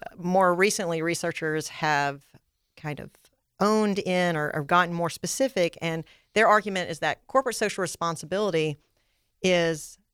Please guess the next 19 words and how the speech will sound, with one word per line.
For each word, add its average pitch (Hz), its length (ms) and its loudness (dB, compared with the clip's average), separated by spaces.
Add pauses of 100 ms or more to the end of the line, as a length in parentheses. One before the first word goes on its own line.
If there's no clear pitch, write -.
(140)
a 165 80 -4
corporation's 180 1120 0 (160)
duty 175 640 0
to - 200 -4
address 170 680 0 (180)
its - 420 -2 (460)
particular 160 480 -4
costs. - 720 -6 (200)
So, 165 200 0
for 170 160 -2
instance, 180 440 -2
if 180 100 -2
a 180 60 0
corporation 175 840 0 (280)
has 170 120 -2
a 165 60 -2
lot 160 180 2
of 147 100 -6
waste, 139 560 -2